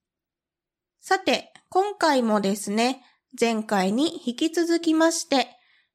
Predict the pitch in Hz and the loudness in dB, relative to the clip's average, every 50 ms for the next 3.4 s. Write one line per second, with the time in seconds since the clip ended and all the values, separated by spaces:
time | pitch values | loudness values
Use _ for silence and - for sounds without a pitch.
0 | _ _ - 240 240 254 254 - - - 214 202 240 285 302 - - - _ _ | _ _ -2 -2 0 0 -2 -4 -2 -2 0 0 0 0 -2 -4 -6 -12 _ _
1 | _ 240 247 294 339 370 359 359 - - 285 285 277 277 294 320 349 339 - - | _ -2 0 0 0 0 -2 -2 0 0 2 2 2 2 4 4 2 2 2 -2
2 | 190 196 226 240 240 - 254 254 254 262 269 269 - - 269 262 262 254 262 262 | 0 0 0 -2 0 0 0 2 2 0 -2 -4 -2 0 2 4 4 4 4 2
3 | 262 262 269 277 294 311 302 - | 0 2 2 2 2 2 0 -4